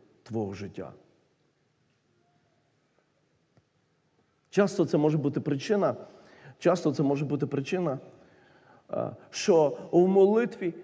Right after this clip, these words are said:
ми шукаємо якихось почуттів відчути. Що молитву ми перевели, знаєте що, в якісь почуття. От, от,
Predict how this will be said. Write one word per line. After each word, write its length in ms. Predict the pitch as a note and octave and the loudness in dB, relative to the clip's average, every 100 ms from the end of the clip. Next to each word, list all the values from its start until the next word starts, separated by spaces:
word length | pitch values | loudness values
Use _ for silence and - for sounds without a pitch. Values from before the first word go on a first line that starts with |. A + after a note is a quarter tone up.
| - | -2
ми 160 | G3 G#3+ | 0 2
шукаємо 680 | G3+ G#3+ G3 G3 F#3+ F3+ F#3 - | 0 0 2 2 2 -2 -4 0
якихось 440 | F3+ F#3+ G#3 F#3 - | 2 2 2 0 0
почуттів 760 | G3+ - F#3+ - G#3 G#2 E2+ | -6 -6 -8 -8 -10 -10 -10
відчути. 500 | A2 G#2+ - G2+ F2 - _ _ _ - - - | -12 -12 -14 -14 -16 -20 _ _ _ -20 -16 -8
Що 240 | - A#3 | 4 6
молитву 480 | A3 C4 D#4+ D#4+ C#4+ | 8 8 6 6 6
ми 240 | C#4+ D#4+ | 6 6
перевели, 600 | G3 D4 C#4 C4+ D#4+ D#4 | 6 6 6 6 6 6
знаєте 340 | C#4 E4 D#4 C#4 | 4 4 4 4
що, 140 | D4 - - | 4 2 4
в 40 | C4 | 4
якісь 340 | D4+ E4 - | 8 6 6
почуття. 840 | C#4+ D4+ E4 B3+ A#4 F#4+ G#3 C3+ - - - - - - - _ _ _ _ _ _ _ _ _ _ _ _ _ - - | 4 4 6 6 6 6 2 -2 -8 -16 -18 -20 -20 -20 -20 _ _ _ _ _ _ _ _ _ _ _ _ _ -16 2
От, 300 | C#4+ G#3+ - - - | 2 2 -8 -16 -4
от, 320 | - A3+ - | 2 2 0